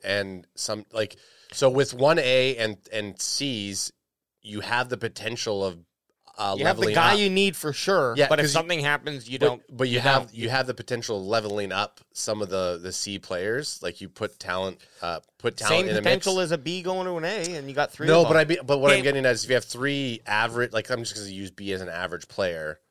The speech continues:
Speaker 1: you don't have the ability to kinda level, level anybody
Speaker 3: Well,
Speaker 1: up.
Speaker 3: here, Ad, I'll ask you this. So you got your, you have your one A and your two C's. What happened? wh-, what are you left with when you lose your one A?
Speaker 2: Yeah.
Speaker 3: Two
Speaker 1: fuck.
Speaker 3: C's.
Speaker 1: Yeah, you
Speaker 3: What,
Speaker 1: fuck.
Speaker 3: what, what, what happens when you lose a one, a one B? You're left with two Bs.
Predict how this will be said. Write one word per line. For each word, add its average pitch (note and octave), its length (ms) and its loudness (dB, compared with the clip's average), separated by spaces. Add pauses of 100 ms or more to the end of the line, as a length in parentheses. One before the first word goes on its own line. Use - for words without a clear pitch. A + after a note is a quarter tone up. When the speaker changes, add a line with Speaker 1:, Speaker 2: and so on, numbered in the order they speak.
(800)
Speaker 1:
you G2 180 -8
don't G#2 280 -2
have G#2 260 -2
the F#2+ 120 -6
ability F2+ 420 -6
to E2+ 220 -8
kinda F2 220 -4
level, E2+ 340 -6 (260)
level F2 280 -6
anybody E2+ 320 -12
Speaker 3:
Well, D#3 60 2
Speaker 1:
up. D#3+ 40 0
Speaker 3:
here, F#3 160 4
Ad, C#3+ 400 2
I'll C#3+ 140 4
ask D#3 200 0
you D3+ 60 -6
this. B2+ 180 -4
So C3+ 220 -4
you A#2+ 180 -10
got C#3+ 160 0
your, D3+ 240 -4
you C3 140 -8
have C3+ 140 -4
your C3 80 -4
one C3+ 200 -2
A C3+ 140 -2
and C3 80 -4
your B2 80 -6
two A#2 180 -8
C's. F#2+ 360 -10
What B2 160 -2
happened? B2+ 320 -2
wh-, B2+ 200 -12
what C#3 120 -4
are D#3 40 -4
you D3 80 -2
left C3+ 260 -2
with B2+ 220 -6
when B2 140 -6
you A2+ 100 -6
lose A2 260 -6
your A2 100 -6
one G#2 180 -6
A? F2+ 180 -12 (480)
Speaker 2:
Yeah. - 180 -4
Speaker 3:
Two D3+ 140 -4
Speaker 1:
fuck. - 100 -2
Speaker 3:
C's. G#2 380 -8
Speaker 1:
Yeah, A2 140 -8
you - 80 -8
Speaker 3:
What, F3 160 4
Speaker 1:
fuck. E3 80 -8
Speaker 3:
what, F3 220 4
what, G3 220 2
what F#3 140 2
happens F#3+ 340 0
when D#3+ 120 -6
you D#3+ 100 -4
lose D3 220 -4
a D3 40 -2
one, C#3 180 -4 (100)
a B2 80 -8
one C3+ 260 -2
B? C3+ 220 -6
You're A2+ 280 -8
left A2+ 260 -4
with G2+ 120 -12
two A#2 160 -12
Bs. G2 380 -12